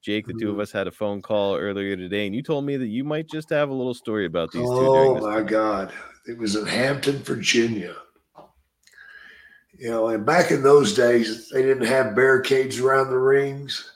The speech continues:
Speaker 2: They just had, like, in movie theaters, they'd have a post with a rope
Speaker 1: Okay.
Speaker 2: in between. Well, they went outside the ring, and, and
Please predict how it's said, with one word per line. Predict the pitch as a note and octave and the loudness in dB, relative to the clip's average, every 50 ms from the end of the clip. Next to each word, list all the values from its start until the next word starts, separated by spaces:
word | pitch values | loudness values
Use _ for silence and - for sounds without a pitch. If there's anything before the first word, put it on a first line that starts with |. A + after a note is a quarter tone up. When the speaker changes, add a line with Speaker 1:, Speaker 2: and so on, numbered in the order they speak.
| _ _ _ _ _ _ _ _ _ _ _ _ _ _ _ _ _ _ _ _ | _ _ _ _ _ _ _ _ _ _ _ _ _ _ _ _ _ _ _ _
Speaker 2:
They | - A#2+ A#2+ A#2+ | -4 -2 0 0
just | B2 B2 G#2+ - - | 0 0 -2 -2 0
had, | - C3 C3 B2+ A#2+ A#2+ | 0 0 0 0 0 0
like, | A#2+ A#2+ A#2 G#2 - | 0 0 0 0 -2
in | A#2+ A2+ | -2 -2
movie | A2+ B2 C3+ C#3 C3+ C3 B2+ | 0 2 2 2 2 0 -4
theaters, | A#2 - C3 C3 C3 C3 C3+ C3 C3+ B2+ A2+ | -6 -6 -2 0 2 2 4 4 2 0 2
they'd | B2 A#2+ G#2+ | 2 2 2
have | A#2+ B2 B2 | 2 0 0
a | A2 | -2
post | G2+ - - - B2+ C3 C#3 C3 - - | -4 -2 0 2 4 4 4 4 2 -4
with | A#2 G2+ A2 | -6 -2 -2
a | G#2 | 0
rope | G2+ G#2 A2+ A#2+ C3 C3 C3 - - - - - - _ _ _ _ _ _ _ _ _ _ _ _ - F#2+ | 2 2 4 6 6 6 4 2 -2 -12 -16 -20 -20 _ _ _ _ _ _ _ _ _ _ _ _ -16 -14
Speaker 1:
Okay. | F#2+ F2+ - G#2+ - F#2 G#2 - _ _ _ _ | -14 -12 -8 -6 -6 -6 -6 -10 _ _ _ _
Speaker 2:
in | - C3 C3 C3+ | -2 -2 0 0
between. | C3+ B2+ - - C#3 C#3+ C#3+ D3 D3 D3+ D3 - - _ _ _ _ _ _ _ _ _ _ _ _ _ _ _ _ _ _ _ _ _ _ _ _ _ _ _ _ C3 | -2 -4 -2 0 0 2 2 0 -2 -6 -10 -14 -20 _ _ _ _ _ _ _ _ _ _ _ _ _ _ _ _ _ _ _ _ _ _ _ _ _ _ _ _ -4
Well, | B2 B2+ A#2+ | -2 2 4
they | B2 C#3 D3+ | 4 4 4
went | D3+ D3+ D3 | 4 4 4
outside | D3 C#3+ C#3+ - - - - D3 C#3 C#3 C#3 C3 A#2 | 4 4 2 2 2 2 2 2 4 4 2 2 2
the | B2 B2+ | 0 2
ring, | B2+ C#3 D3+ D#3 D#3 D3+ D3+ C3 | 2 2 2 2 0 -2 -4 -4
and, | B2 A2+ A2+ - - - | -8 -8 -10 -12 -10 -8
and | A#2+ A2+ G#2+ - - | -6 -6 -6 -8 -14